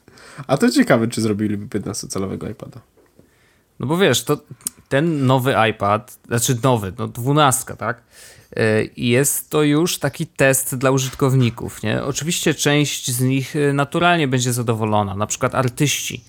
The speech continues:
Speaker 2: Mogę się założyć, dla, że dla artystów w ogóle to jest naprawdę świetny sprzęt, bo jeszcze z Pencilem i tym, jak on działa, jak bardzo udaje mu się oszukiwać trochę, że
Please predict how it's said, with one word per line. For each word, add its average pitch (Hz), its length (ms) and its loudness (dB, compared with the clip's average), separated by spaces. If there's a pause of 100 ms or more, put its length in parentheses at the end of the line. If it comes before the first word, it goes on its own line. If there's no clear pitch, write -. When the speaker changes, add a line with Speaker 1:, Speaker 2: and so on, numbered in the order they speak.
(400)
Speaker 2:
Mogę 123 200 0
się 135 100 -2
założyć, 139 560 4
dla, 117 280 0
że 117 440 2
dla 120 200 2
artystów 123 560 -2
w 131 40 -2
ogóle 120 320 2
to 120 120 -4
jest 127 120 -4
naprawdę 151 340 -2
świetny 147 300 -4
sprzęt, 143 340 -2
bo 135 160 0
jeszcze 131 240 -2
z - 60 -6
Pencilem 131 600 0
i 120 60 -4
tym, 123 160 -2
jak 123 220 2
on 123 140 0
działa, 117 500 4 (260)
jak 117 240 0
bardzo 120 500 2
udaje 113 420 2
mu 110 140 -2
się 90 260 -2 (120)
oszukiwać 131 800 -2
trochę, 110 360 -4
że 110 280 -4